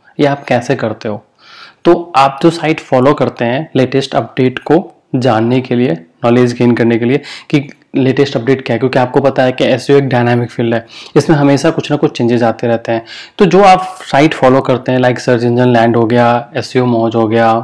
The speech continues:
मौज डॉट कॉम हो गया, ठीक है, या किसी की आप अगर ब्लॉग फॉलो करते हैं तो आपको वहाँ पे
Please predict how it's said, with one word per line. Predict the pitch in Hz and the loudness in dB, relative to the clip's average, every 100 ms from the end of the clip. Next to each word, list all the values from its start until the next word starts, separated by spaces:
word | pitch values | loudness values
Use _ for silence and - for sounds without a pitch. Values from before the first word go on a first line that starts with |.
| 117 | -2
मौज | 120 113 120 | -4 -2 -4
डॉट | 110 | -4
कॉम | - 117 | -4 -6
हो | 113 110 | -4 -2
गया, | 110 110 110 - _ _ _ | -2 -2 -4 -14 _ _ _
ठीक | 127 120 | -4 -2
है, | 120 120 - - | -2 -4 -10 -2
या | 127 | 0
किसी | - - 123 | 0 -4 -4
की | 127 | 2
आप | 123 120 - - | 2 2 -4 -4
अगर | 120 123 | 0 2
ब्लॉग | 120 117 120 | 4 4 4
फॉलो | - 120 113 | 2 2 2
करते | 110 113 | 0 -2
हैं | 113 - - - | -6 -6 -16 -4
तो | 220 | 0
आपको | 170 143 - 185 | 2 2 0 2
वहाँ | 180 175 | 2 2
पे | 175 | 0